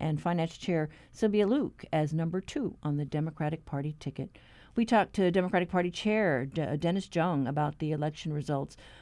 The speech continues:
Will the recent public corruption scandals motivate voters to go Republican this year, or will Democrat voters rally together,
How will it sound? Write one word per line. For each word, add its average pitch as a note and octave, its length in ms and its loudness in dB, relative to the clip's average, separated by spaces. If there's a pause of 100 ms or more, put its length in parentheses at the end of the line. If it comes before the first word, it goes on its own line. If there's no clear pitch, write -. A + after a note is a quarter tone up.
(100)
Will A3+ 80 2
the A3+ 80 6
recent B3 320 0
public A#3 320 0
corruption A3 400 0
scandals G#3 480 0
motivate E3+ 500 0
voters E3+ 520 -2
to D3 120 -6
go D#3 160 -2
Republican B3 640 -4
this C#4+ 200 -4
year, C#4+ 200 -4 (360)
or A3 140 2
will A3 180 4
Democrat F#3+ 680 0
voters F3+ 380 0
rally F#3+ 400 4
together, E3 540 0